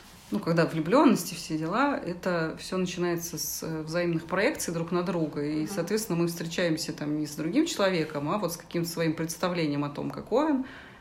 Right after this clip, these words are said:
Speaker 1: Вот. Ну, такие, м, известные вещи.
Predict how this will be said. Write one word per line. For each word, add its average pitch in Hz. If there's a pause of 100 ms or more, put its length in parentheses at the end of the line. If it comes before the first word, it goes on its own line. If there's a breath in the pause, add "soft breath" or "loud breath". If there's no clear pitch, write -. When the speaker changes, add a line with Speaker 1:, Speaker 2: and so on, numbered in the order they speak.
(320 loud breath)
Speaker 1:
Вот. 175
Ну, 254
такие, 190
м, -
известные 208
вещи. 170